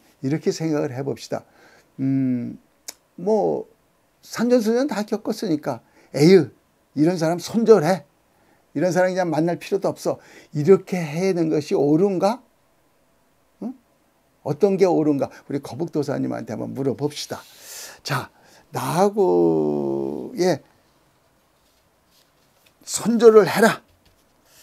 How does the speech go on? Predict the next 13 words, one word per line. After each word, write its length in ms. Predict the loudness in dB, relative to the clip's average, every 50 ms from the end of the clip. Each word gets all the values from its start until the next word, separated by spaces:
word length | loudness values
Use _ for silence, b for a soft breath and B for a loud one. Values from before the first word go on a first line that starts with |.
| b b b b b b b b _ _
그 260 | -10 -8 -6 -6 -6
사람이 400 | -6 -4 -2 -2 -2 -2 -2 -4
그래도 300 | -2 0 0 0 0 -2
그러면 340 | -6 -4 -2 -2 -2 -2 -4
되느냐? 720 | -4 -6 -8 -10 -10 -10 -10 -10 -10 -10 -10 -10 -12 -12
아니지. 840 | -12 -6 -2 -2 -2 -2 0 0 -2 -2 -2 -2 0 2 2 2 2 B B B B B B _
그러면 280 | -18 -16 -10 -8 -6
안 140 | -4 -2 0
되지. 360 | 0 0 0 0 -4 -6 -4 -6
라는 500 | -6 -6 -2 -2 -2 0 0 -2 -2 -2
사-, 200 | -4 -6 -6 -8 -10 b b b b _
것과, 380 | -10 -10 -10 -8 -10 -10 -10 -12 b b b b b b b b
자, 200 | -6 -6 -6